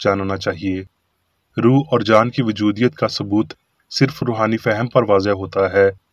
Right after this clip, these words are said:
اور ان مادی حواس پر ظاہر نہیں ہوتا جو صرف اسی چیز کا ادراک رکھتے ہیں جو روح کے مخالف ہوتی ہے۔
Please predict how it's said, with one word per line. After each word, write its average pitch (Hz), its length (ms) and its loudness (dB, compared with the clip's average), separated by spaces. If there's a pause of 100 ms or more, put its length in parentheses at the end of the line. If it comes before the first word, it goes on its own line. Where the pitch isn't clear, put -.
(440)
اور 110 200 8
ان 120 200 -2
مادی 107 300 2
حواس 104 320 0
پر 110 100 2
ظاہر 98 280 0
نہیں 101 260 -4
ہوتا 113 260 -2 (760)
جو 120 120 4
صرف - 380 -2
اسی 151 260 2
چیز 143 300 2
کا 131 80 0
ادراک 107 440 0
رکھتے 110 340 -8
ہیں 117 240 -4 (600)
جو 117 160 4
روح 135 140 2
کے - 140 -2
مخالف 101 420 -2
ہوتی 92 380 -6
ہے۔ 92 360 -10